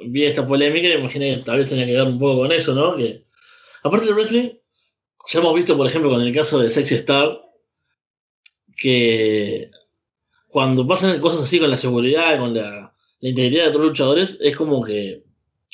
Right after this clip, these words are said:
obviamente se sienten muy tocados porque, eh, o-, eh, es un tema no solo de salud en sí del compañero, no solo es un tema de empatía, sino como que, bueno, son sus fuentes de trabajo estar bien, estar sanos. Entonces,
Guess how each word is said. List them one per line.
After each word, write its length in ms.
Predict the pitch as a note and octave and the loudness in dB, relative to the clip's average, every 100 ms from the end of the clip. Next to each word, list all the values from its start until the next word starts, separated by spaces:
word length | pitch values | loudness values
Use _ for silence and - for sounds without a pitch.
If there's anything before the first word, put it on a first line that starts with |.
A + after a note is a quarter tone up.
| - _ _ | -20 _ _
obviamente 440 | C3+ C#3+ D3 E3 F3+ | -2 2 2 0 -2
se 100 | B2 | -2
sienten 300 | D#3+ D3+ C3+ | -2 0 2
muy 140 | D#3 | 2
tocados 440 | C#3+ B2+ D3+ F#3 F#3+ | 2 0 2 0 0
porque, 380 | D3 A#2+ G#2+ G2+ - - _ _ _ - | -2 -2 -6 -10 -20 -20 _ _ _ -20
eh, 800 | - C3 B2+ A#2+ A2+ A2 G2+ - - - - - - - | -4 0 2 4 2 0 -2 -6 -14 -20 -20 -20 -20 -20
o-, 200 | - B2 - | -10 -8 -2
eh, 340 | A#2+ G#2+ G#2+ | 0 0 0
es 120 | A#2 | 0
un 100 | D3+ | 0
tema 320 | D3+ D3+ B2+ A2+ | 2 2 0 0
no 120 | C#3 | 0
solo 160 | F3 | 0
de 80 | D3+ | 0
salud 560 | B2+ C#3 E3 F#3 F3+ D3 | 0 0 0 2 2 0
en 80 | B2+ | 0
sí 160 | E3+ | 0
del 160 | D#3+ A#2+ | 0 -2
compañero, 400 | B2 C3 F3+ E3 | -4 -2 0 2
no 80 | F3 | 0
solo 160 | F#3+ | 0
es 60 | D3+ | 0
un 40 | E3 | 0
tema 120 | E3 | -2
de 40 | D3+ | -4
empatía, 460 | B2+ C3 E3+ G3+ | -4 -2 0 -2
sino 200 | D#3+ D#3 | 0 0
como 260 | E3+ D#3 B2 | 0 0 0
que, 100 | A#2 | 2
bueno, 380 | E3 E3 - - _ _ _ | 2 0 -6 -14 _ _ _
son 160 | - E3+ | -4 -2
sus 140 | E3+ | 0
fuentes 220 | F3 D#3+ B2+ | 0 0 0
de 60 | |
trabajo 320 | A2+ F3+ F#3+ | 0 -2 -2
estar 260 | A#2+ A#2+ A2 - _ _ _ _ _ _ | -2 -2 -4 -10 _ _ _ _ _ _
bien, 280 | - C#3+ C3 | -2 0 0
estar 280 | A#2 C3+ B2 A2+ | -2 -2 -2 -6
sanos. 440 | - D#3 C3+ A#2+ A#2 | -4 0 2 0 -4
Entonces, 420 | C3+ D#3 E3+ | -4 -2 -4